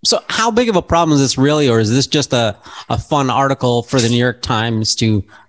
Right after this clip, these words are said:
mention, um, you know, somebody whose job is a, uh, what was it, a design strategist, and how they had, uh, issues with their wiring being eaten? I mean, is this, is this a real problem, or is it just kind of, it happened to a handful of people?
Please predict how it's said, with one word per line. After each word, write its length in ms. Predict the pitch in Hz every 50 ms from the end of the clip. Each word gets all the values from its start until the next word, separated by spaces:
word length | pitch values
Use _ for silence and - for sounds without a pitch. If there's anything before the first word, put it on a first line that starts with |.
| _ _
mention, 640 | - 127 120 117 117 117 - 135 113 110 110 113 127
um, 500 | - 127 101 104 104 101 98 101 98 98 -
you 60 | 120
know, 100 | 104 104
somebody 400 | - - 139 120 113 113 110 104
whose 260 | 101 117 107 98 -
job 420 | - - - 123 110 110 113 104
is 240 | 104 104 101 95 -
a, 240 | - 95 92 95 92
uh, 260 | 87 80 85 87 87 127
what 100 | 120 101
was 80 | 95
it, 60 | 196 -
a 80 | 110
design 480 | 113 107 120 110 101 104 107 113 113 101
strategist, 760 | - - - 113 104 104 107 101 95 92 92 - - - _ _ - - _ _ _
and 140 | 107 104 90
how 160 | 90 107 104
they 220 | 98 101 104 107 104
had, 280 | 101 107 101 101 95
uh, 340 | 98 92 90 87 87 85 - -
issues 380 | - 135 117 - - 113 98 95
with 120 | 104 -
their 140 | - 107 110
wiring 460 | 113 104 104 104 101 101 104 104 101
being 300 | 98 101 95 98 92 - -
eaten? 500 | 117 104 98 - - - 98 98 101 - - - _ _ _ _ _ _ _ _
I 60 | 123
mean, 120 | 123 123 135
is 140 | 147 127
this, 280 | 143 151 143 - - - _ _ _ - - - -
is 420 | - 82 - 117 120 151 156 160 131
this 220 | 147 151 139 -
a 80 | 135 123
real 500 | 117 113 123 139 143 147 147 143 139 131
problem, 400 | - - 156 151 156 156 160 147
or 80 | 131
is 80 | 127 123
it 60 | 135
just 200 | 123 143 131 -
kind 160 | - 156 147
of, 60 | 143
it 320 | 147 147 151 156 196 202 180
happened 400 | 160 170 175 165 - 175 170 160 160
to 100 | 156 147
a 140 | 147 143
handful 440 | 127 139 143 139 131 117 - 127 120
of 100 | 110 95
people? 440 | - 107 92 - _ 127 123 - -